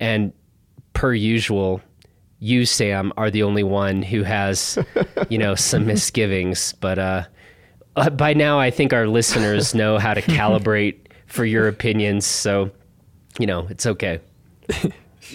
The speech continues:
Speaker 2: But interestingly, though, so I will say, you're right. I'm not a huge fan of the Enforcer one oh four. I do think it's a great ski, but it doesn't really work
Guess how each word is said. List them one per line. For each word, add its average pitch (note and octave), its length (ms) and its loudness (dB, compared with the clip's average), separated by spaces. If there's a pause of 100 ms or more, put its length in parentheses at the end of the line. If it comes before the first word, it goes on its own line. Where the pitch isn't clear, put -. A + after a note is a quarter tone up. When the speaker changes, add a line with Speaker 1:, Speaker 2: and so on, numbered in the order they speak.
(120)
Speaker 2:
But C#3+ 240 4
interestingly, C#3 800 4
though, A2 280 4
so C3 160 0
I C3 100 6
will D3+ 220 4
say, A#2+ 220 2
you're A#2+ 220 4
right. G#2 200 2
I'm A#2+ 100 2
not B2 140 4
a A#2 60 4
huge B2+ 460 2
fan A#2 260 2
of A2+ 40 2
the A2+ 60 4
Enforcer A2 420 0
one G#2+ 100 0
oh A2 40 0
four. G#2+ 160 -2
I A2+ 80 2
do C#3 160 4
think C#3+ 180 0
it's C3+ 140 0
a C3 60 0
great A#2 320 0
ski, B2 200 -2
but A2+ 140 2
it G2+ 140 -2
doesn't A#2+ 260 2
really A2+ 240 2
work G#2+ 460 -2